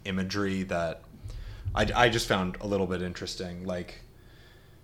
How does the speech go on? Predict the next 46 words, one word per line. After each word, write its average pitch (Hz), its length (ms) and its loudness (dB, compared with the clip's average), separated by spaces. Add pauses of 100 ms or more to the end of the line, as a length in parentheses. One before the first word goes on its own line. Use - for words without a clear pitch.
(480)
you 123 160 0
have 143 200 8
the 139 80 4
construction 120 760 0 (400)
worker, 120 440 6
actually, 113 460 4
like, 90 200 0
who 95 300 2
Tony's 98 340 2
talking 90 340 0
to 101 120 0
on 87 80 0
the 82 60 -4
phone, 90 520 2
wearing 87 200 2
this 85 160 -4
U 90 180 0
S 85 160 0
A 85 140 0
cap. 87 500 4 (400)
It's 110 140 2
a 120 40 8
very 113 280 8
kind 120 180 4
of, 104 80 2
like, 92 200 4
picturesque - 840 2 (460)
U 98 260 6
S 92 260 4
town 98 560 -2 (300)
for 113 140 -2
me. 113 160 2
There's, 120 240 4
there's 120 200 0
just - 180 0
kind 170 160 6
of, 131 260 0 (560)
there's 131 160 6
something 151 320 6
for 147 140 4
me 113 440 2
that's 98 180 2
kind 101 140 0
of 92 80 -2
reinforcing 92 580 0
the 85 380 -4